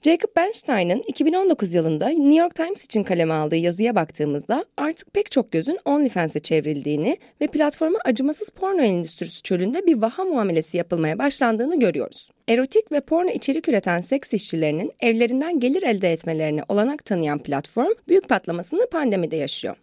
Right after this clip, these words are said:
Pandemi gerekçesiyle neredeyse tüm dünya evlerine kapanınca da OnlyFans hem üretici hem de abone akınına uğruyor.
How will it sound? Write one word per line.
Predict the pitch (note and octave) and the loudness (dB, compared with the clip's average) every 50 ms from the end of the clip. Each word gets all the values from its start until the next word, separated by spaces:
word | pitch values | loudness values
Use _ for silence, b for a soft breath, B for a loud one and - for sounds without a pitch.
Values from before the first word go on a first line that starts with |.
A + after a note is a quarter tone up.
| _ _ | _ _
Pandemi | - E4+ F4+ G4 A#4 C5 A#4+ | 0 2 4 4 4 4 4
gerekçesiyle | F#4+ C#4+ B3 G#3+ - - - - F3+ E3 E3 E3 | 4 2 0 0 -2 -4 -4 -4 -2 -2 0 0
neredeyse | A3 D#4 F4+ E4 A#3+ F#3+ F#3 - F3+ | 0 2 2 2 2 0 0 -2 -6
tüm | - - D#4 F4 D4+ | -6 -4 -2 0 2
dünya | A3+ G3+ F3 E3 E3 - | 2 2 2 0 -2 -2
evlerine | B3+ C4 B3 G3+ E3+ D#3 D#3+ | -2 0 2 2 2 0 0
kapanınca | - - B3+ - D#4+ E4+ - D#4+ B3 A#3 F#3 | -2 -2 0 0 0 2 2 2 2 2 2
da | A3+ C4+ F4+ G4 - - | 2 0 -2 -2 -4 -2
OnlyFans | E4 F4 F4+ D4+ A3+ - G3+ G#3+ B3 D#4 G4+ - - - _ | 0 2 2 4 2 2 0 0 0 0 0 -4 -8 -14 _
hem | - G4 G4+ F#4 C#4 | -6 0 2 4 4
üretici | G#3 G3 G3 - G3+ G3+ E4 G4 B4 - | 4 2 0 -2 -4 -2 -2 -2 -2 -2
hem | _ - G4 F#4 C#4+ B3+ C4+ | _ -6 -2 0 0 0 0
de | F4+ A4+ - _ | 0 -2 -4 _
abone | - C4+ A#3 B3 A3+ F#3+ | -2 0 2 2 2 2
akınına | E3+ D#3+ - E3 D3+ D3+ D#3 C3 | 0 -2 -2 -4 -4 -4 -4 -6
uğruyor. | A#2+ - B2+ - | -6 -6 -6 -8